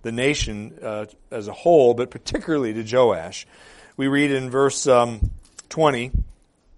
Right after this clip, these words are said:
uh, "Then the Spirit of the Lord came on Zechariah, the son of Jehoiada the priest, and he stood above the people, uh, and said to them," and, and of course Joash is right there as well, undoubtedly, listening, "Thus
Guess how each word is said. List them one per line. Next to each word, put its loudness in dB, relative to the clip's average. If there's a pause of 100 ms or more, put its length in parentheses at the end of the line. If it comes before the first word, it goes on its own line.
(600)
uh, -4
"Then -2
the -6
Spirit 2
of -4
the -2
Lord 4
came 0
on -2
Zechariah, 0
the -4
son -8
of -10
Jehoiada -4
the -16
priest, -8 (340)
and -10
he 0
stood -6
above 2
the -6
people, -2 (360)
uh, -2
and -8
said 2
to -2
them," -2
and, -6
and -8
of -10
course -4
Joash 2
is -10
right -6
there -2 (100)
as -14
well, 0
undoubtedly, -2 (220)
listening, -8 (380)
"Thus 2